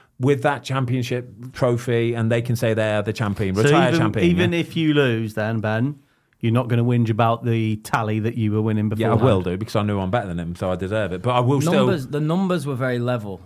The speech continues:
Speaker 1: Yeah, they were. They
Speaker 3: But
Speaker 1: weren't a million miles off from each other. So we're gonna
Speaker 3: No, no,
Speaker 1: play
Speaker 3: I'm
Speaker 1: that in a minute.
Speaker 3: talking the numbers round.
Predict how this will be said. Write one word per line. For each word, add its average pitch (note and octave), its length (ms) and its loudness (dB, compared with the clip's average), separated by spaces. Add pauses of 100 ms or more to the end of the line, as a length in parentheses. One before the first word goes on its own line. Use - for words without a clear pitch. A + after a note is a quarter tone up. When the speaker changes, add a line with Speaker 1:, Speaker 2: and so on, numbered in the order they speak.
(100)
Speaker 1:
Yeah, A2 220 -2
they C3+ 100 -2
were. B2+ 180 0
They A#2 80 0
Speaker 3:
But F3+ 60 2
Speaker 1:
weren't A#3 160 2
a - 20 4
million C#3+ 260 2
miles F#2 260 0
off E2+ 100 -8
from F#2+ 140 -6
each F#2+ 120 -8
other. A2+ 140 0
So D#3 100 -4
we're C#3+ 40 -6
gonna E3+ 160 2
Speaker 3:
No, F#3+ 40 -2
no, F#3+ 60 0
Speaker 1:
play - 100 2
Speaker 3:
I'm F3+ 60 0
Speaker 1:
that C3+ 80 -2
in B2+ 60 0
a B2 40 2
minute. A2+ 140 0
Speaker 3:
talking D#3 140 -2
the C#3 80 -2
numbers C#3+ 340 -2
round. A#2 380 -4